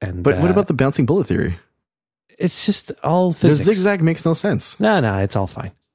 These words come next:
Speaker 2: Also, the Zapruder film kind of disproves that.
Speaker 1: It's either him or, uh, the driver, right?
Speaker 2: Right.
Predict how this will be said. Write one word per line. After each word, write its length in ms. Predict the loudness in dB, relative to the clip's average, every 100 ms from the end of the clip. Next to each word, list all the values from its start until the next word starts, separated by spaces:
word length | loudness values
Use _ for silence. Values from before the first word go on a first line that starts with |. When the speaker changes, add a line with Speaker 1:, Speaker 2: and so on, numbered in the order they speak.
| _ _ _ _
Speaker 2:
Also, 220 | -4 0 0
the 80 |
Zapruder 360 | 0 -2 0 0
film 220 | 0 -2
kind 140 | 0 -2
of 60 |
disproves 340 | -2 -2 -4 -2
that. 180 | -4 -6 -14 _ _ _
Speaker 1:
It's 180 | -2 2
either 220 | 2 2
him 480 | 2 2 2 2 -2 0
or, 360 | 2 4 2
uh, 140 | 0 0
the 120 | 0
driver, 460 | 0 -2 -4 -10 -10
right? 260 | -6 -4 -6 _ _ _ _ _ _ _ _ -20 -20 -4
Speaker 2:
Right. 300 | -2 -2